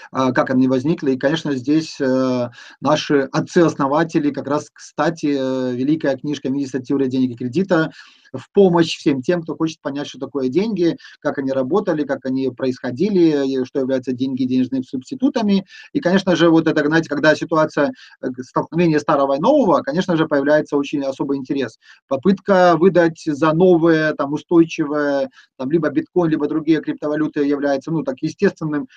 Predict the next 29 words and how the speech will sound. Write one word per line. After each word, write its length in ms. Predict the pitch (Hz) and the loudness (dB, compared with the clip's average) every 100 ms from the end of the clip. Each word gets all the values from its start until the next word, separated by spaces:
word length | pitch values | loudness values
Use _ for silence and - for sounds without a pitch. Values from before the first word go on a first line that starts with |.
| - | -8
как 120 | 156 | -2
бы, 80 | 147 | 4
реакцией 500 | 165 147 - - 139 | 4 2 -2 -4 -2
протеста, 540 | 160 165 330 349 196 | -2 0 0 0 -2
но, 120 | 165 165 | -2 -4
опять-таки, 440 | 247 202 196 196 | -6 -6 -4 -2
это, 340 | 175 175 160 131 _ _ - | 0 2 0 -4 _ _ -6
э, 680 | 160 160 160 160 156 151 143 143 147 | -2 2 2 2 2 0 -2 -8 -4
нужно 720 | 180 208 180 175 170 165 139 _ _ | -2 0 0 0 2 0 -4 _ _
доверить 600 | - 151 165 180 165 160 151 | -4 2 6 6 6 4 -4
не, 200 | 160 160 | 0 2
э, 960 | 147 139 143 143 139 135 135 131 131 135 | 2 -2 -4 -2 0 0 -2 -2 -4 -6
неким 400 | 156 214 196 175 | -4 -4 -2 -4
интеллектуалам, 720 | 165 151 - 160 143 135 127 | -2 -4 0 2 4 2 0
там, 160 | 131 127 | -2 -2
которые 280 | 135 135 | -2 -2
живут 300 | 131 139 139 | 0 0 -2
в 40 | - | -6
сл-, 160 | 143 | -8
в 60 | 127 | -4
башне 280 | 139 - 127 | -4 -4 -6
слоновой 400 | - 143 139 151 | -6 -6 -4 -4
кости, 340 | 320 339 - | 0 0 0
нужно 280 | 196 247 214 | -2 0 -2
просто 180 | 202 196 | -4 -2
доверить 460 | 156 165 180 165 _ _ _ _ - | 2 4 4 0 _ _ _ _ -4
э, 380 | 147 147 143 135 | 0 2 2 2
ся 360 | - 175 156 | 2 2 4
людям, 640 | 143 143 170 190 220 254 277 | 2 4 4 4 2 -2 0